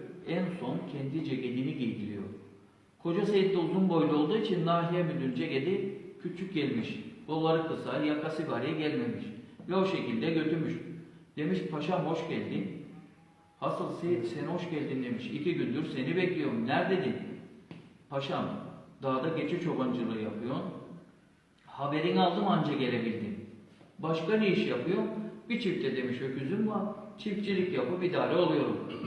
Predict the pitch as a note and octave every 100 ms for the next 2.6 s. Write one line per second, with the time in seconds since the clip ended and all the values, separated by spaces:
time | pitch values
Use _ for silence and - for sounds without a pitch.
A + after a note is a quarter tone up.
0 | - - - - - - G3+ G#3 G#3 -
1 | - F3 D#3+ D#3 D#3 D3+ C#3+ C3+ C#3 C#3
2 | C3+ D3+ - A#2 - -